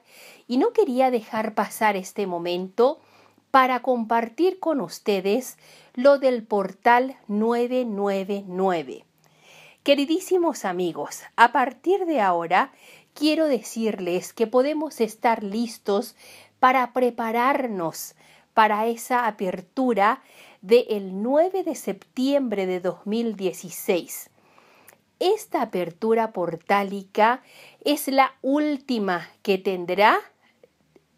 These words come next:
nuestro amado planeta Tierra, el último portal de la transición planetaria. Por eso, este portal de la era de la conciencia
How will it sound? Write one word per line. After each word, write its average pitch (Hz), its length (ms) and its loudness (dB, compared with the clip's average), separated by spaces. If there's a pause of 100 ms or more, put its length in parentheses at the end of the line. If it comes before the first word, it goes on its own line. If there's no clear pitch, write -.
(120)
nuestro 226 760 0
amado 208 560 0
planeta 185 640 -2
Tierra, 170 600 -6 (580)
el 254 260 8
último 269 600 -2
portal 233 680 0
de 214 140 0
la 196 200 -4
transición 202 1040 -4
planetaria. 170 1000 -2 (760)
Por 202 180 4
eso, 247 540 2 (320)
este 294 360 -2
portal 226 840 0
de 202 160 4
la 202 180 -2
era 269 280 0
de 262 100 0
la 220 180 0
conciencia 196 1200 -2